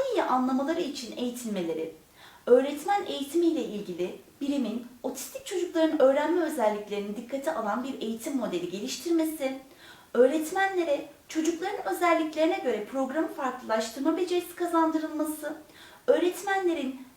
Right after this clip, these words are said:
en az bir tam gün boyunca uzman kişilerce eğitilmesi, öğretmenlere bireyselleştirilmiş eğitim programı yani bep oluşturma eğitimi verme planının hayata geçirilmesi, yardımcı öğretmenlere otizmi de kapsayan hizmet içi programlarının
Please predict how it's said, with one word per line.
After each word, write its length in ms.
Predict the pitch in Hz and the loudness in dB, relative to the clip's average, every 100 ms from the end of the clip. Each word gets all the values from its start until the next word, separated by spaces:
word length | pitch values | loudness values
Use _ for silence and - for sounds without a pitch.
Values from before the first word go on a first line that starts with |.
| - | -4
en 380 | 466 523 494 - | -2 -2 -4 4
az 300 | 320 320 330 | 4 4 0
bir 220 | 415 - | -2 0
tam 280 | 311 311 269 | 0 0 0
gün 200 | 247 226 | 0 0
boyunca 280 | 214 208 | -2 -2
uzman 420 | 220 233 233 302 311 | -4 -2 0 0 0
kişilerce 500 | - 247 214 226 311 | 0 2 2 2 0
eğitilmesi, 840 | 330 320 359 330 320 - 302 311 - - - - - | 0 0 0 2 2 -2 -8 -10 -14 -20 -20 -20 4
öğretmenlere 920 | 269 294 330 359 349 320 285 269 - - - 269 | 4 4 -2 2 4 4 2 -2 -4 -16 -10 -4
bireyselleştirilmiş 960 | 277 285 330 311 302 311 359 403 - - | -4 -2 2 2 2 0 -2 -2 -6 -4
eğitim 400 | 247 - 339 - | -4 0 -2 2
programı 420 | 240 190 185 185 | 0 0 -4 -4
yani 280 | 240 220 208 - | 0 0 -2 -2
bep 260 | 262 415 - - - | -2 -2 -8 -16 -2
oluşturma 500 | 247 247 - 262 294 | 0 0 -4 -4 -2
eğitimi 480 | 226 233 - 269 254 | -2 -4 -4 -4 0
verme 280 | 208 190 185 208 | 0 -2 -8 -6
planının 280 | 196 233 | -4 -4
hayata 360 | 240 196 - 302 302 | -4 -2 -2 -4 -6
geçirilmesi, 720 | 311 330 302 285 285 - 269 - - - - - | -6 -6 -4 -4 -4 -6 -8 -10 -18 -20 -20 2
yardımcı 440 | 349 381 427 427 | 4 6 2 0
öğretmenlere 880 | 427 381 359 359 339 311 294 277 - - - | 0 0 -2 2 4 4 2 0 -2 -12 -4
otizmi 500 | 320 311 508 453 339 | -4 -4 -8 -2 0
de 100 | 254 | 0
kapsayan 560 | 254 233 - - 220 277 | 0 -2 -2 0 0 0
hizmet 320 | 339 330 320 | 2 2 0
içi 200 | - 233 | -8 -6
programlarının 760 | 320 277 214 190 185 190 302 | -2 -2 0 -2 -2 -2 -2